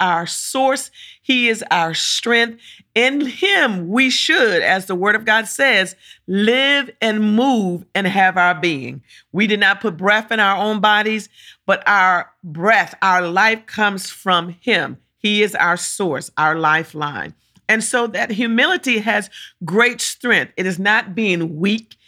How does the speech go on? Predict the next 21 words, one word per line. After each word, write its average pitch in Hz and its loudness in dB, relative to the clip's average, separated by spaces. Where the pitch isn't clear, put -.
It 202 0
is 180 -4
not 208 2
being, 185 -2
uh, 160 2
soft 214 -2
and 151 -4
flaky. 202 -4
No, 214 2
it's, 214 0
it's, 214 -2
it's, 226 -2
it's 220 -4
a, 196 -2
a 202 0
inward 285 0
peace. - -6
Uh, 180 2
it's, 196 -4
it's, 190 -4
it's, 190 -6